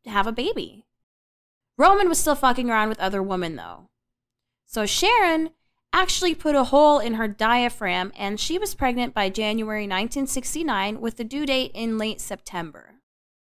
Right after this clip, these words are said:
Sharon and Roman were both in different parts of Europe filming their own respective movies,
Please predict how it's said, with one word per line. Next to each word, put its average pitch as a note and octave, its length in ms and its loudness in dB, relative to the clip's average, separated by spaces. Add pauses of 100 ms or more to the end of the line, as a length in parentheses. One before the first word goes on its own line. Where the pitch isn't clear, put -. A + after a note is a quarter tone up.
(300)
Sharon G4+ 400 0
and G4+ 140 0
Roman C4+ 420 2
were B3+ 160 0
both D#4+ 400 2
in E4 120 0
different A#3 360 -2
parts A#3+ 300 -2
of G#3+ 80 -6
Europe G#3 400 -2
filming A3 460 -4
their F#3+ 260 -2
own G#3 420 -2
respective G#3 640 -4
movies, C4 680 -4